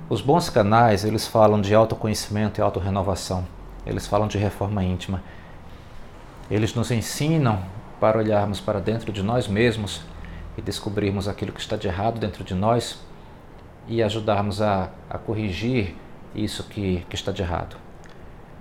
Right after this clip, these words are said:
E é esse caminho que vai nos levar para, para a felicidade, para junto de Jesus. Certos conteúdos sensacionalistas aparecem interessantes à primeira vista,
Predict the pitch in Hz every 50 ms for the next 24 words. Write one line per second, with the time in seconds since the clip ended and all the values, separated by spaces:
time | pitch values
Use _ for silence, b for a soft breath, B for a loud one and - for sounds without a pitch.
0 | - - - - - - - - - - - - 139 117 113 107 110 131 160 156
1 | - - - - - 113 107 107 117 139 131 123 - 113 - 107 104 104 95 -
2 | 107 101 90 92 92 90 92 - 95 92 92 90 90 85 82 80 - - - -
3 | - - 101 98 - - - 101 92 - 117 98 98 95 95 92 - - - 104
4 | 101 90 95 98 92 - 92 95 92 98 92 85 92 95 90 85 - - - -
5 | - - - - - - - - - - B B B B B B B B B B
6 | B B B - - - - - - - - - - - - - - - - -
7 | - - - - - - - - - - - - 147 151 151 143 - - - -
8 | - - 135 127 - - 123 123 117 107 - - 110 - 110 - - 110 107 101
9 | 95 98 131 147 147 - - - 107 92 101 95 - 107 104 120 127 120 - -
10 | 117 104 - 110 98 95 - - - - 123 139 143 131 113 - - 107 - 107
11 | - 110 110 104 95 92 87 85 95 113 135 143 143 131 139 - - - 123 117
12 | -